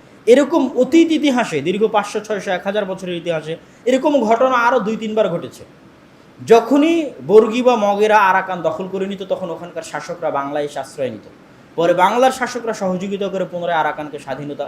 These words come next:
স্বাধীন করত। এরকম ইতিহাস বহু আছে, আমি সেটা আর বিস্তারিত যাচ্ছি না। এবং আরাকান নামটা আরবি আরকান, রুকনুল ইসলাম, রুকনুর বহু বচন হচ্ছে আরকান,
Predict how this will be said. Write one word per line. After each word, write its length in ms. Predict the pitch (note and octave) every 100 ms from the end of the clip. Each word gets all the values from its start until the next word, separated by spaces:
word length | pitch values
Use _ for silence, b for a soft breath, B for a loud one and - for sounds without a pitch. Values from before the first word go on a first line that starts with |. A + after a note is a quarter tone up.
| -
স্বাধীন 280 | D#3 F#3 G3+
করত। 200 | C3 - G2 - - - -
এরকম 260 | A#3+ C#4 B3+
ইতিহাস 340 | B3+ B3+ A#3+ E3
বহু 180 | G#3 A3+
আছে, 240 | G3 - - - - - -
আমি 160 | E3 G3
সেটা 180 | F#3+ F3+
আর 60 | E3+
বিস্তারিত 400 | F3 - F3 D#3
যাচ্ছি 300 | D3+ - G3
না। 100 | A#3 B3 B -
এবং 160 | C#3+ F3
আরাকান 460 | E3+ F3 G3+ A#3 A#3
নামটা 360 | G3+ G3+ G3+ G3+
আরবি 320 | F3 E3+ F#3
আরকান, 400 | F3 D#3+ - E3 C3+
রুকনুল 380 | E3+ G3+ G#3+ F3+
ইসলাম, 360 | - F3+ D#3 A#2+
রুকনুর 360 | E3 F3+ G3 E3+
বহু 160 | E3+ F3
বচন 220 | F3 E3+
হচ্ছে 140 | D#3+
আরকান, 380 | D3+ C#3+ D#3 C#3+